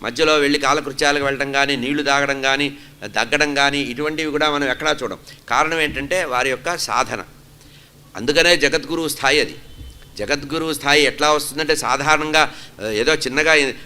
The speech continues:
ఇంత డబ్బు ఉంది కదా, ఒక ఐదు ఎకరాలు ఉంది కదా అని దుకాణం పెడితే వచ్చేది కాదు. ఆ తపస్సు, పరంపర,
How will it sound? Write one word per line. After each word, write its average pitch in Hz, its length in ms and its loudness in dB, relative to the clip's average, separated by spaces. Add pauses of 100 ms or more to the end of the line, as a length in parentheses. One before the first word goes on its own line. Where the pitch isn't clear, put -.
(100)
ఇంత 131 180 -4
డబ్బు 127 300 -2
ఉంది 151 120 -2
కదా, 151 280 2
ఒక 127 120 -4
ఐదు 131 180 2
ఎకరాలు 151 340 2
ఉంది 143 100 0
కదా 143 200 0
అని 147 120 0
దుకాణం 151 400 -2
పెడితే 143 240 -2
వచ్చేది 135 360 -2
కాదు. 117 260 -2 (260)
ఆ 110 140 2
తపస్సు, 151 600 0
పరంపర, 151 640 2